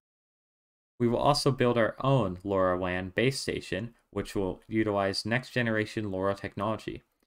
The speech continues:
This chipset allows for higher efficiency and lower power consumption,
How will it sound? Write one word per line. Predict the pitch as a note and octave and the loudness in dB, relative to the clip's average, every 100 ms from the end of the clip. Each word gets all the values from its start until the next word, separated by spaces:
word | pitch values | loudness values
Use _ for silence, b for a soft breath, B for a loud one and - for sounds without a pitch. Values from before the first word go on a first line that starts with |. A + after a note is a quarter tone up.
| _ _ _ | _ _ _
This | C#3+ C#3 | 0 0
chipset | - D3+ - E3 E3+ | -2 -2 0 0 0
allows | G2+ G2 F#2+ | 0 0 -2
for | - G2 | -4 -4
higher | A#2 A#2+ A#2+ | 2 4 2
efficiency | A#2 A#2+ A#2 B2 C#3 | 0 -4 -4 -6 -2
and | C3+ F#2 | -2 0
lower | F#2+ A2 A#2 | 0 2 0
power | A#2+ C3 A#2+ | 0 0 0
consumption, | G2 F2+ E2 E2 - | -6 -6 -6 -6 -10